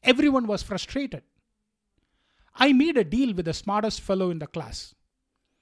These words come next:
He wrote the program and I would type it.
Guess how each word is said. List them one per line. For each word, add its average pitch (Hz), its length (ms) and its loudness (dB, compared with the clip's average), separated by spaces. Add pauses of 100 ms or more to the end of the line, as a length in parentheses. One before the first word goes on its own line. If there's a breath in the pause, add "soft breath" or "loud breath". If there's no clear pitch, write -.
(340)
He 294 300 4
wrote 214 260 0
the 220 60 -4
program 214 560 -2 (200)
and 196 140 -10
I 196 200 -4
would 185 180 -8
type 156 240 -10
it. - 160 -20